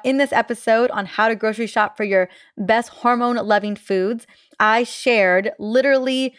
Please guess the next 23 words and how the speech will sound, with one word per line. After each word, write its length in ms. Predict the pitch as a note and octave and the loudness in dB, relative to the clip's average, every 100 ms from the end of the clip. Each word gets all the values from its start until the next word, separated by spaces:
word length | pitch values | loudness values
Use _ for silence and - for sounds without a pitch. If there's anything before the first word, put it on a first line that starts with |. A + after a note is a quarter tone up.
| _ _ | _ _
what 360 | G#3+ G#3 A#3+ C#4 | -6 2 4 6
are 120 | C#4+ | 4
the 140 | C#4+ | 2
hormone-loving 600 | C4 B3+ A#3+ A#3 G#3+ A3 | 2 0 0 0 0 -2
foods 400 | G#3+ A3+ G#3+ G#3+ | -6 -4 -4 -2
that 80 | G3 | 0
are 80 | F#3+ | 0
gonna 140 | G3+ | 0
have 160 | G3+ G3 | -2 -2
the 80 | G3 | -2
biggest 540 | F#3 G#3+ A#3+ B3+ - | -4 -4 -2 -2 -4
bang 180 | A3+ A3 | -6 -4
for 80 | A3 | -4
your 140 | G#3 | -2
buck 300 | F#3 F#3+ F3+ | 2 2 0
when 160 | F#3+ F#3 | -2 -8
it 100 | F#3+ | -8
comes 480 | - A#3 A3+ A#3+ - | -6 -2 0 -2 -8
to 100 | G#3 | -10
supporting 720 | - G3 - G#3 G3+ G#3 G#3 - - _ | -10 -14 -4 -2 -2 -4 -6 -10 -20 _
your 240 | F#3+ G3 | -2 0
reproductive 640 | F3 G#3 G#3 G#3 F#3+ G3 - | -2 -6 -4 -2 -2 -4 -2
cycle 560 | A#3 B3 D4+ D4+ D#4 | -2 0 2 2 2